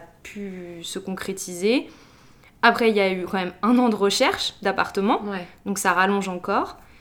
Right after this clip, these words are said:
Speaker 1: Et puis, et puis ça a pu se faire, euh, que, euh, que maintenant, finalement.
Speaker 2: Donc vous voilà, euh, enfin, euh, propriétaire après neuf ans. Non mais c'est bien. Après, il y a, euh, ouais, il y a tout, euh,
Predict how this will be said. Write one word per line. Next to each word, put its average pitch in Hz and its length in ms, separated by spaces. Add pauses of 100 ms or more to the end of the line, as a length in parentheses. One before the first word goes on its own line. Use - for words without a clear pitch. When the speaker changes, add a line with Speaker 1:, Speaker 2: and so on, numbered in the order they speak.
(440)
Speaker 1:
Et 180 100
puis, 165 540
et 160 60
puis - 80
ça 185 160
a 175 80
pu 180 180
se 208 160
faire, 208 380
euh, 170 580
que, - 120
euh, 185 560
que 226 100
maintenant, 190 360
finalement. 160 440 (100)
Speaker 2:
Donc 202 160
vous 214 120
voilà, 196 360
euh, 165 220 (100)
enfin, 214 540
euh, 170 300 (160)
propriétaire 220 840
après 208 300
neuf 233 340
ans. 277 380 (480)
Non 220 160
mais 190 160
c'est 202 80
bien. 226 400
Après, 247 380
il 233 80
y 202 40
a, 175 220
euh, 175 240
ouais, 208 240
il 180 60
y 170 60
a 165 60
tout, 220 360
euh, 170 80